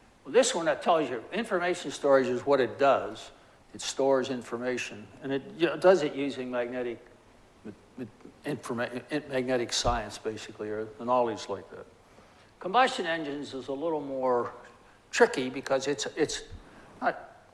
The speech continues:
that trickier because it's not named that way. If it were named that way, it would be called, uh, uh, chemical mechanical energy transfer. 'Cause what it, what it really is, it takes chemical energy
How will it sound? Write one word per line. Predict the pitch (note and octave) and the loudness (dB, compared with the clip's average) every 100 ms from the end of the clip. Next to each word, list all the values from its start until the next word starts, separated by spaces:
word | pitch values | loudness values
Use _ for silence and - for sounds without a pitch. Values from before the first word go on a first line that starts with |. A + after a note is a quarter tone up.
| - - | -14 2
that | - - | 2 2
trickier | - A2+ A#2+ A#2 | -6 -4 -4 -4
because | B2+ B2+ A2+ | -4 -6 -6
it's | - | -6
not | C3 B2 B2+ | -2 -2 -2
named | C3+ C3 B2 A2 A2 | -2 -2 -4 -10 -12
that | G#2 | -12
way. | A2+ G2+ | -10 -10
If | G#2 | -12
it | - | -16
were | C3+ | -14
named | B2 C#3+ D#3+ D3+ | -10 -8 -8 -6
that | C3+ B2+ B2+ | -4 -4 -6
way, | B2+ B2+ | -6 -8
it | A#2 | -10
would | B2 | -12
be | A#2 A2 - | -12 -14 -6
called, | A#2 A2+ A2 A2 | -4 -2 -4 -8
uh, | C3 - - - - - - _ _ _ _ - | -14 -18 -20 -20 -20 -20 -20 _ _ _ _ -18
uh, | - - - - | -16 -16 -18 -14
chemical | - D3+ D3+ - B2+ B2+ - - - | -2 -2 -2 -2 0 -2 -4 -20 -12
mechanical | C3 - C#3+ C3+ B2 A2+ - | -10 -6 -4 -2 -2 -4 -4
energy | C#3 C3 G#2+ G#2 | -2 -2 -4 -10
transfer. | - G2+ G#2 - - - | -10 -10 -14 -12 -10 -6
'Cause | C3 D3+ | -4 4
what | F#3 | 4
it, | F3+ - | 4 0
what | E3 | 2
it | E3+ D#3+ | 2 4
really | E3+ D#3+ D#3 | 2 4 6
is, | E3 D3 C3 | 6 4 2
it | B2 | -4
takes | - C3 | -2 -2
chemical | - - F3+ F3 - | -6 -2 2 2 4
energy | D3 C#3 B2+ C3+ | 2 2 -2 -6